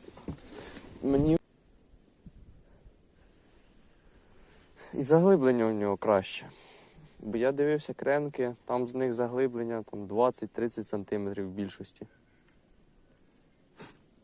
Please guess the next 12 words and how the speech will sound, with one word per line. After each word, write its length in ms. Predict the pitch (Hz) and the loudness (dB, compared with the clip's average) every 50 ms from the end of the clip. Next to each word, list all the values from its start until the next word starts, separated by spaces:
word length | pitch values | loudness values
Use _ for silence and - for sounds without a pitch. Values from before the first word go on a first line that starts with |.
| _ _ _ _ _ _ _ _ _ _ _ _ _ _ _ _ _ _ _ - | _ _ _ _ _ _ _ _ _ _ _ _ _ _ _ _ _ _ _ -8
А 100 | - 110 | -6 -6
в 80 | 107 - | -6 -6
цього 380 | - - - 151 151 147 131 | -6 0 0 2 2 2 0
від 120 | 127 135 135 | -2 -4 -4
п'ятдесяти 520 | - - 127 120 123 120 - - - 139 | -2 -2 0 0 0 -2 -2 -4 -4 -2
до 120 | 131 131 127 | -2 -2 -2
метра. 340 | 131 131 113 101 - 110 - - - - - - - - - - _ - _ _ _ _ _ - - - - | 0 -2 -2 -2 -4 -12 -20 -20 -20 -20 -20 -20 -20 -20 -20 -20 _ -20 _ _ _ _ _ -10 -8 0 2
<laughs> 80 | 196 175 - - - - - - - - - - - - - - - - - - | 2 2 2 -4 -14 -20 -20 -20 -20 -20 -20 -20 -20 -20 -20 -20 -20 -20 -18 -8
Я 200 | - 123 131 131 | -2 2 2 2
вже 220 | 131 127 135 131 - - - - _ - _ | 4 4 2 0 -2 -4 -14 -20 _ -20 _
витягувати 800 | - 123 123 120 - - 143 139 131 127 120 113 113 - - 117 | 0 0 0 2 4 6 6 6 6 6 4 2 2 2 0 0
мав. 280 | 113 110 104 104 101 | 2 2 2 0 0